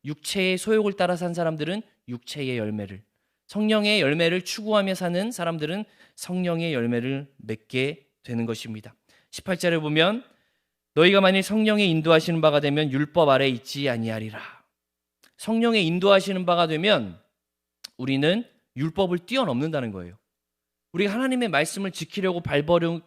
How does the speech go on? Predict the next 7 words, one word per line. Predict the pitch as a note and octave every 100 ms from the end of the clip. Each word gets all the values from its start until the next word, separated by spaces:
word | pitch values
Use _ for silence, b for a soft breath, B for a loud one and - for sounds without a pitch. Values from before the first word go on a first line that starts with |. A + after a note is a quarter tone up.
| -
발버둥 | C3+ D#3+ E3 D#3
치지 | - F#3
않아도 | D3 A#2+ C#3 F3 G#2 b b b b
저절로 | - F3 A3 A3 A3 A3
성령님께서 | - B3 B3 A#3+ A3+ G#3 F#3+ A3 B3+ B3+ _
도와주심으로 | - D#3+ D#3 D3 D3+ C#3+
말미암아 | C3 A#2+ A#2 A#2 E3 A3